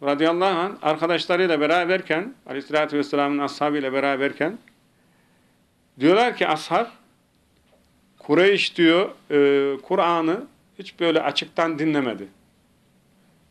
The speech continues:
Kur'an'ın tilavetini böyle açık açık dinlemediler. Hangi adam bunu, bu Kur'an'ı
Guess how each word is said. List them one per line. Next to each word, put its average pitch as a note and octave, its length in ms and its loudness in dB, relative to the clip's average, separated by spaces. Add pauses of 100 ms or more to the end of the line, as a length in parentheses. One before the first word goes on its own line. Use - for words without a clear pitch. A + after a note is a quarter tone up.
(140)
Kur'an'ın C3+ 440 -4
tilavetini C3+ 760 0 (1800)
böyle C3+ 220 -2
açık E3+ 320 -2
açık D#3+ 260 -2 (500)
dinlemediler. C#3+ 720 -2 (1160)
Hangi G3 440 0
adam D3 400 0 (340)
bunu, E3 640 -4 (400)
bu D#3+ 140 -14
Kur'an'ı C3+ 640 -4